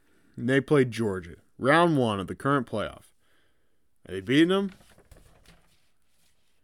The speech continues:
I mean, just hypothetic-, let's say hypothetically they do.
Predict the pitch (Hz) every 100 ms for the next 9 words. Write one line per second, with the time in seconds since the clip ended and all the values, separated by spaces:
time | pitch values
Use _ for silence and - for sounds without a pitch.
0 | _ _ _ _ _ _ _ _ _ _
1 | - _ _ _ - 143 160 156 143 _
2 | _ _ - 143 180 175 165 160 185 147
3 | 117 160 175 - 196 185 180 151 165 151
4 | 147 139 123 101